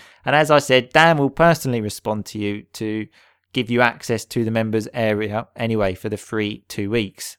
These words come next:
One important thing though is if you send us, if you complete this box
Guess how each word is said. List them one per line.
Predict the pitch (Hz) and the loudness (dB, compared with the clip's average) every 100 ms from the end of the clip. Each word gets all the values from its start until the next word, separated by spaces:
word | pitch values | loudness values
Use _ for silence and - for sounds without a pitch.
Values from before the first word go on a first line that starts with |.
| _ | _
One | 156 175 | 2 2
important | 165 170 156 143 | 2 2 2 -2
thing | - 151 117 | -4 -2 2
though | 120 147 - | 2 2 0
is | 147 117 - | -2 -2 -2
if | 170 170 | -4 -2
you | 156 | -4
send | - 156 139 | 0 0 2
us, | 123 123 - - _ - | 0 0 -14 -18 _ -8
if | 139 139 | -6 -6
you | 131 | -6
complete | 135 117 135 120 - - | -6 -4 -2 -2 -4 -10
this | 104 | -10
box | - 113 131 - - | -2 0 0 -4 -18